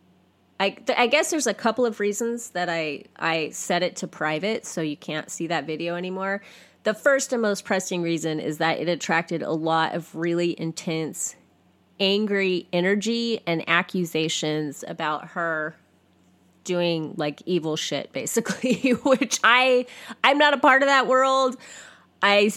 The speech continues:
I know that people just, like,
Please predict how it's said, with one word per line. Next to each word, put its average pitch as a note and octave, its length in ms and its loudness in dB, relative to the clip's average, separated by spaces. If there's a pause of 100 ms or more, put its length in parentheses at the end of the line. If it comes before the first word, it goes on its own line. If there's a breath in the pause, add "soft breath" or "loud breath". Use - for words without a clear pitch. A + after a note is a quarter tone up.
I G#3 140 6
know A3+ 240 4
that A3+ 160 2
people A3 840 0
just, - 320 -6 (180)
like, D3+ 300 0